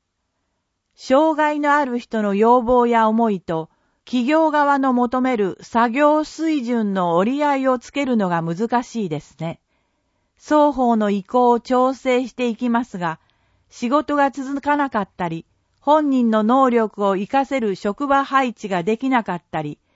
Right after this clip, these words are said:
双方の理解を深めるための研修会も実施しています。イベント。十二月三日土曜日から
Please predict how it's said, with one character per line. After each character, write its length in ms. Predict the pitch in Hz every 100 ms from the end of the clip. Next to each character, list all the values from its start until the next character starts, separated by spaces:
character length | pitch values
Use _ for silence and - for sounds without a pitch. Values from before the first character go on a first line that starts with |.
| _ _ _ _
双 340 | - 285 277
方 180 | 254 233
の 140 | 214
理 160 | 214 254
解 300 | 262 233 214
を 80 | 208
深 260 | - 247
め 140 | 240 240
る 120 | 220
た 140 | 214
め 120 | 208 214
の 240 | 180 - -
研 300 | 240 269 269
修 300 | 277 269 247
会 260 | 262 247
も 240 | 240 233 -
実 200 | 180 196
施 260 | 185 226 226
し 80 | -
て 180 | 220
い 100 | 208
ま 140 | 190 185
す。 280 | - _ _ _ _ _ _ _ _ _ _ _ _ _ _ _ _ _ _ _ _ _ _ _ _ _ _ _ _ -
イ 100 | 208
ベ 200 | 269 285
ン 120 | 269
ト。 320 | - 226 - _ _ _ _ _ _ _ _
十 320 | 151 269 330 330
二 160 | 311
月 300 | 294 294 285
三 180 | 277 269
日 260 | - 262 247
土 140 | 262
曜 260 | 277 302 240
日 100 | 202
か 160 | 170
ら 200 | 143 131